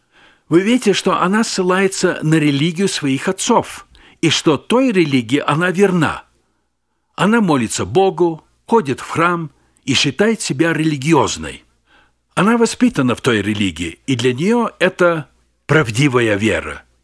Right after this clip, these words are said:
Но, вы понимаете, это были её отговорки. Но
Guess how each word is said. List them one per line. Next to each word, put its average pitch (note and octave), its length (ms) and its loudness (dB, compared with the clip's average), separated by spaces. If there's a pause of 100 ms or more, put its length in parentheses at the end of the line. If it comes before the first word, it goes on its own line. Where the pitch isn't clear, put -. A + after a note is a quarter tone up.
(260)
Но, D#3+ 360 0 (180)
вы A2+ 180 -2
понимаете, C#3+ 720 -2
это A#2+ 260 -8
были B2 280 -2
её A2 320 -2
отговорки. A2 840 -2 (760)
Но D#3 260 4